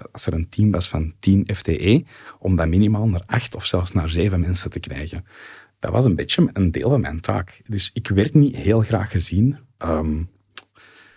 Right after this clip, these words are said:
en op het einde van het jaar heb ik er een beetje onderdoor gezeten. Ehm, ik heb toen ook een tijd thuis gezeten. Eh, gaan praten met een dokter, met een psycholoog. En toen werd er gesproken van de lichte burn-out.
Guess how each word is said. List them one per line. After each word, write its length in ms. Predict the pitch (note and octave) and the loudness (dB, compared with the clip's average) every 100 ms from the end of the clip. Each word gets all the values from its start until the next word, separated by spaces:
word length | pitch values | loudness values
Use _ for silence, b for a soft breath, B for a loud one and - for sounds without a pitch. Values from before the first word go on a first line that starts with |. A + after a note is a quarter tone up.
| b b _ _ | b b _ _
en 100 | A2 | 0
op 60 | |
het 80 | - | 2
einde 160 | B2 B2+ | 2 4
van 100 | A2 | 4
het 80 | F#2 | 4
jaar 320 | F#2+ A2+ A#2+ | 4 2 0
heb 120 | - - | -8 -4
ik 100 | - | 2
er 80 | |
een 60 | G2+ | 2
beetje 200 | F2+ F#2+ | 4 0
onderdoor 380 | E2+ D#2+ F2 F#2 | -2 -2 -2 -2
gezeten. 540 | F#2+ G2 F#2+ A2 A2+ - _ | 0 0 0 -2 -2 -8 _
Ehm, 320 | - E2 E2+ E2+ | -10 -8 -6 -6
ik 380 | E2+ _ _ - | -10 _ _ -6
heb 80 | |
toen 120 | F2+ - | -4 -4
ook 80 | |
een 120 | F#2 F2 | -4 -4
tijd 240 | D#2 D#2 | -4 -6
thuis 240 | E2+ F2+ | -6 -4
gezeten. 500 | - F#2+ F#2+ - - - b b b b b _ | -4 -4 -4 -6 -8 -10 b b b b b _
Eh, 80 | - - _ | -20 -20 _
gaan 180 | - E2 | -6 -4
praten 340 | E2 C#2+ - | -2 -4 -4
met 140 | F#2+ F2 | -6 -4
een 100 | D2 | -6
dokter, 320 | E2+ - F2+ | -6 -2 -2
met 120 | F2 | -2
een 60 | - | -4
psycholoog. 580 | - - F2 F2 F2+ - | -8 -2 0 0 -2 -6
En 220 | F#2+ E2+ | -4 0
toen 140 | G2+ | 2
werd 120 | F2+ | 2
er 60 | F#2 | 2
gesproken 460 | E2+ - F2+ F#2 - | 0 -4 -2 0 2
van 100 | F#2 | 0
de 80 | |
lichte 400 | E2 F2+ - E2+ | 2 0 0 0
burn-out. 560 | D#2+ D#2+ G2 G#2+ A#2 - | 0 0 0 0 -4 -8